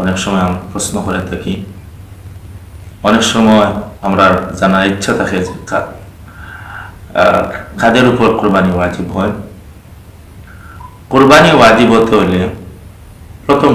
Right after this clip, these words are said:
শর্ত হইল যে মুসলমান হতে হবে। কোনো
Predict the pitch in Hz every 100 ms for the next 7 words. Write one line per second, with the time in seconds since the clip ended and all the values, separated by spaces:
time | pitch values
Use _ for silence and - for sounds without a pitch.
0 | - - - - 101 92 90 92 - -
1 | - - - - - - - - - -
2 | 90 95 90 90 - 95 101 98 92 -
3 | - 60 - - - - - - - -
4 | - - - - - - - - 120 113